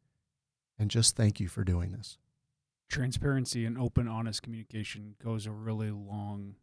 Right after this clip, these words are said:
Speaker 2: way.
Speaker 1: Absolutely, right. So it, you know, the, before the first time I ever had that discussion, um, I'm rehearsing it in my head, right? 'Cause I,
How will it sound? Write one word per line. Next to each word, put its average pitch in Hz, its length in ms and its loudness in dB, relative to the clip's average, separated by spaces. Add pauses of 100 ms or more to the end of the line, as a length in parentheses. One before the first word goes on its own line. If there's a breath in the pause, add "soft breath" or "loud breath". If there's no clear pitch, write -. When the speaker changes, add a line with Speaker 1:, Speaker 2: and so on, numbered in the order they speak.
(400)
Speaker 2:
way. 98 300 -6 (100)
Speaker 1:
Absolutely, 104 680 4 (260)
right. 104 260 2 (540 soft breath)
So 113 460 10
it, 120 180 8 (800)
you 131 100 8
know, 113 80 10
the, 110 160 4 (320)
before 135 520 8
the 113 120 8
first 113 320 4
time 110 220 4
I 98 120 6
ever 98 180 4
had 101 220 4
that 101 160 2
discussion, 98 720 2 (720)
um, 98 380 6 (120)
I'm 104 140 6
rehearsing 101 500 6
it 104 160 4
in 107 60 2
my 95 100 2
head, 92 340 2
right? 110 220 2
'Cause 113 140 -2
I, 117 80 -2